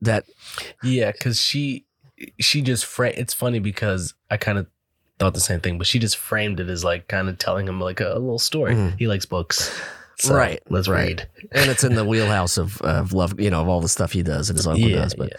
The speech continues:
Speaker 2: yeah.
Speaker 1: um, so anyway, they're reading from this book, yeah, and, uh, this is where Atticus tells her that he has, uh, gotten leave and can leave at any time, or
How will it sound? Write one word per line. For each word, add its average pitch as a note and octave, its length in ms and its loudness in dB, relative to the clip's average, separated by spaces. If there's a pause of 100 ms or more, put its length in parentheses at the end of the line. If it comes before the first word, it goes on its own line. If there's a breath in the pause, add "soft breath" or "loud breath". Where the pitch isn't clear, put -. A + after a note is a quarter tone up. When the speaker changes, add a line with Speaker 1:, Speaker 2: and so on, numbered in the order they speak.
(400 loud breath)
Speaker 2:
yeah. G2+ 260 2
Speaker 1:
um, F2 240 0 (360 loud breath)
so G3 220 0
anyway, E3+ 300 2
they're D3+ 160 0 (100)
reading D3+ 220 2
from D#3 140 2
this B2+ 100 -2
book, C#3 240 0
yeah, B2+ 240 4
and, G#2+ 400 2
uh, G2+ 640 2 (240)
this D3+ 240 2
is B2+ 160 0
where B2+ 220 2
Atticus A#2+ 400 0
tells A#2+ 260 0
her A#2+ 220 2
that G2+ 500 2 (200)
he G#2 840 2 (1080)
has, G2 440 2
uh, F#2 180 4
gotten F#2+ 340 2
leave G2+ 560 0
and E2+ 380 2
can F#2 160 0
leave F2+ 160 4
at F2 60 2
any F2 140 2
time, F2+ 540 2
or C#3+ 360 2